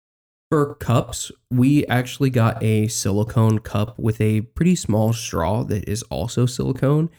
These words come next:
And Edison has been doing really, really well with it.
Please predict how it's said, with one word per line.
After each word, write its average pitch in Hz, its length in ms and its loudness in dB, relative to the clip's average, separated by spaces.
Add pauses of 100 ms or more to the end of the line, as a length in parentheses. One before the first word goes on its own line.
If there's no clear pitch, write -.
(380)
And 123 380 2 (160)
Edison 175 380 2
has 170 160 2
been 135 160 0
doing 123 360 2
really, 110 520 4
really 107 320 0
well - 260 -4
with - 160 -10
it. - 200 -10